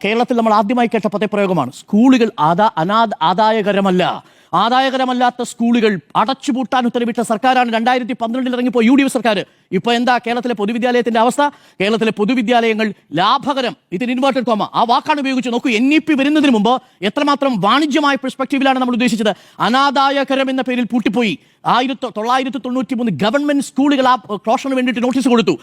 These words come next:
ഏകദേശം നൂറ്റി തൊണ്ണൂറ് സ്കൂളുകളുടെ ചാവി കൈമാറാൻ മാർച്ച് മുപ്പത്തൊന്നാം തീയതിക്ക് മുമ്പ് രണ്ടായിരത്തി പന്ത്രണ്ടിൽ ഉത്തരവിട്ടിരുന്നു. അന്നും ഉമ്മൻചാണ്ടി സർക്കാർ. ആ നിലയിൽ നിന്നാണ് പതിനൊന്ന് ലക്ഷം പുതിയ വിദ്യാർത്ഥികൾ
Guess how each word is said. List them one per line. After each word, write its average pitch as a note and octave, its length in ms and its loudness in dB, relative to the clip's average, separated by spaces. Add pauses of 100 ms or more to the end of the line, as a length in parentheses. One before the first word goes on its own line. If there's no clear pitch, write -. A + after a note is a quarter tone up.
(160)
ഏകദേശം A#3+ 380 -4
നൂറ്റി B3 180 -6
തൊണ്ണൂറ് C4+ 360 -4
സ്കൂളുകളുടെ B3+ 520 2
ചാവി B3 360 0
കൈമാറാൻ B3+ 380 0
മാർച്ച് B3 240 0
മുപ്പത്തൊന്നാം B3+ 420 -2
തീയതിക്ക് A#3 220 0
മുമ്പ് A#3+ 180 2
രണ്ടായിരത്തി A#3+ 320 0
പന്ത്രണ്ടിൽ A3+ 340 -2
ഉത്തരവിട്ടിരുന്നു. C4 560 0
അന്നും B3 160 2
ഉമ്മൻചാണ്ടി B3+ 300 2
സർക്കാർ. A3+ 380 0 (300)
ആ D#4 400 0
നിലയിൽ B3 320 0
നിന്നാണ് A3+ 320 0 (100)
പതിനൊന്ന് C4 320 2
ലക്ഷം A3+ 280 0 (100)
പുതിയ C4+ 200 4
വിദ്യാർത്ഥികൾ A3 540 0